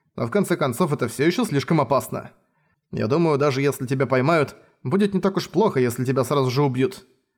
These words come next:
Но, скорее всего, тебя сделают заложником, чтобы угрожать нам". Но в этот момент Аро перебила Райнера. "Даже если так,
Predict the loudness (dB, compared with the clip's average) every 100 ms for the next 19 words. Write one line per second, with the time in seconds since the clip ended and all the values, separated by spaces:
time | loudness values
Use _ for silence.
0 | _ -6 -4 0 2 2 2 0 0 2
1 | 0 2 2 2 2 0 2 2 0 0
2 | -2 -2 0 2 2 0 0 0 0 -4
3 | -16 _ _ _ _ _ _ -6 -2 0
4 | 0 -2 -2 0 2 2 2 2 2 2
5 | 2 0 2 2 4 2 2 0 -4 -8
6 | _ _ _ _ _ -2 2 2 2 0
7 | -2 -2 -2